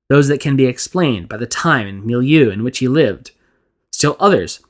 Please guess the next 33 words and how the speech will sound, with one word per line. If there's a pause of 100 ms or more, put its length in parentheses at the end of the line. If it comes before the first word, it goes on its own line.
which
are
related
to
the
pathology
of
supreme
power, (640)
and
finally, (340)
those
which
are
peculiar
to
his
own
character," (580)
end
quote. (960)
He
was
harsh
and
forbidding, (340)
with
an
outlook
which
brokered
neither
magnanimity